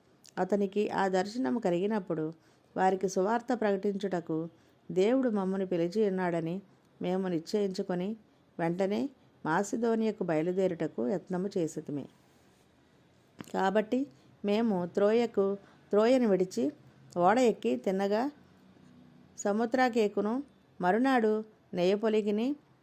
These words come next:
అక్కడ నుండి ఫిలిప్పికిని వచ్చితిమి. మాసిదోనియా దేశములో ఆ ప్రాంతమునకు అది ముఖ్య పట్టణమును, రోమీల ప్రవాస స్థానమునై ఉన్నది. మేము కొన్ని దినములు ఆ పట్టణంలో ఉంటిమి.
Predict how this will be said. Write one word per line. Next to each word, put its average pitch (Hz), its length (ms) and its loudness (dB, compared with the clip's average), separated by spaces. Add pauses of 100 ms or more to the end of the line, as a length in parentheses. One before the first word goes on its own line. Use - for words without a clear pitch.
అక్కడ 185 300 0
నుండి 208 380 0
ఫిలిప్పికిని 196 600 0
వచ్చితిమి. 165 580 -4 (460)
మాసిదోనియా 233 720 0
దేశములో 180 640 -2 (460)
ఆ 190 120 4
ప్రాంతమునకు 208 1000 0
అది 180 280 -2
ముఖ్య 190 300 -4
పట్టణమును, 185 600 -4 (460)
రోమీల 254 440 4
ప్రవాస 208 500 0
స్థానమునై 185 680 -2
ఉన్నది. 156 360 -4 (640)
మేము 262 340 2
కొన్ని 190 320 2
దినములు 226 400 0
ఆ 185 180 0
పట్టణంలో 196 580 -2
ఉంటిమి. 160 400 -4